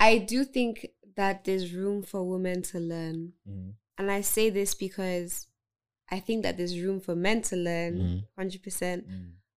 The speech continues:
Speaker 1: But women also need to understand that men are human,
Speaker 2: Mm.
Speaker 1: just like they are, and they have emotions, they have feelings, they have so many things going on with them. Don't view it as complaining.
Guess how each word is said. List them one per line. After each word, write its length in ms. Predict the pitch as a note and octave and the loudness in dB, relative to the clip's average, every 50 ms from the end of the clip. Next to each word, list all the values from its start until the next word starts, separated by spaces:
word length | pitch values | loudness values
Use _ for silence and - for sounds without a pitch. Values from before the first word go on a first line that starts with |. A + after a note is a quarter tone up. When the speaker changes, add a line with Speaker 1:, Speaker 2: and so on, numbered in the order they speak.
| _ _ _ _ | _ _ _ _
Speaker 1:
But 140 | - G#3 G#3 | -2 -2 2
women 340 | G#3 A#3+ B3 C4+ C4+ B3+ A#3+ | 2 4 6 6 6 6 4
also 280 | A3+ A3+ A3 - A#3 A3 | 2 2 2 0 2 2
need 200 | G#3+ G#3+ G3+ - | 2 0 0 -2
to 80 | - F#3+ | -2 -2
understand 720 | F3+ F#3 F#3 F3+ F#3 F#3 - - - F#3 F#3+ F#3+ G3 F#3 | -2 -2 -2 -2 -2 -2 -2 -2 -2 -2 0 0 -2 -2
that 280 | F3+ F3 F3+ E3+ - - _ _ _ _ _ _ _ _ _ _ _ _ _ _ _ _ _ _ _ _ | -2 -4 -4 -6 -8 -10 _ _ _ _ _ _ _ _ _ _ _ _ _ _ _ _ _ _ _ _
men 240 | F#3+ G3+ G#3 A3 G#3 | -10 -6 -2 -2 0
are 80 | F#3+ F#3 | 0 -2
human, 720 | F3+ - - - G3 F#3+ F#3+ F3+ F3 E3+ E3+ E3+ F3 F#3 F#3 | -4 -6 -6 -4 -2 0 0 0 0 -2 -4 -6 -6 -10 -12
Speaker 2:
Mm. 220 | F#3 F3+ E2+ E2 - - - _ _ G#3 | -12 -12 -14 -14 -18 -20 -20 _ _ -6
Speaker 1:
just 300 | - G3 G#3 G3+ - - | -4 -2 0 0 0 0
like 340 | F#3 F3 E3+ E3+ - - - | -2 -2 -4 -4 -8 -12 -12
they 320 | E3 E3 D#3+ F3+ F#3 F#3 F3+ | -8 -4 -2 0 0 0 0
are, 340 | F3 E3+ E3+ F3 F#3 F#3 - _ _ _ _ _ _ _ | -2 -2 -4 -6 -8 -10 -14 _ _ _ _ _ _ _
and 400 | - F3+ F#3 F#3 F3+ F3+ F3 E3 | -4 -2 -2 -2 -2 -2 -2 0
they 140 | F#3 G3+ G#3 | 2 2 2
have 240 | G#3 G#3 G3+ F#3+ F3+ | 2 0 -2 -2 -2
emotions, 640 | F3+ F3 F3 F3 F3 F3+ - - F3 F3 F3 E3+ | -2 -2 -2 -2 -4 -6 -6 -6 -4 -4 -4 -4
they 100 | F3+ F3+ F#3 | -4 -4 -4
have 220 | F#3 F3 F3 F3 | -4 -4 -6 -8
feelings, 680 | - - G3+ G3 F#3+ F#3+ F#3 F3+ F3+ F3+ F3+ F3 F3+ - | -8 -6 -4 -2 -2 0 0 -2 -2 -2 -4 -4 -6 -6
they 140 | - - G3+ | -6 -8 -6
have 300 | G3+ - F#3+ F#3 F3 G3 - _ _ _ _ _ _ - | -4 -4 -4 -4 -6 -8 -12 _ _ _ _ _ _ -8
so 280 | - - C4+ C4 B3+ | -2 2 2 4 4
many 200 | A#3+ A#3 A#3 A3+ | 4 4 2 0
things 320 | A3 - G#3+ G3+ G3+ F#3+ F#3+ | 0 -2 -4 -2 -4 -4 -4
going 280 | - F#3 F3+ F3+ F3+ | -4 -2 -2 0 0
on 180 | F3+ F3+ F3+ F3 | 0 0 -2 -4
with 160 | E3+ E3+ - | -6 -6 -6
them. 300 | F3+ F3 F3 F3 F3+ F3+ - _ _ _ _ _ _ _ _ _ _ _ _ _ | -6 -6 -4 -6 -6 -8 -12 _ _ _ _ _ _ _ _ _ _ _ _ _
Don't 320 | A3+ A#3+ C#4+ D4+ D4 B3+ G#3 | 4 6 6 6 4 4 2
view 220 | G#3 A#3+ B3 A#3+ | 2 4 4 4
it 180 | B3 A#3+ - - | 2 0 0 -2
as 240 | G#3+ G3+ G3 G3 - | -4 -2 -2 -2 -4
complaining. 1040 | - - - G3 F#3 F3+ - - G3 G3 G3+ G3+ G3 F#3+ F3+ F3 E3+ E3 E3 F3 | -6 -8 -6 -6 -6 -6 -6 -4 -2 0 2 2 2 0 0 -2 -2 -4 -6 -10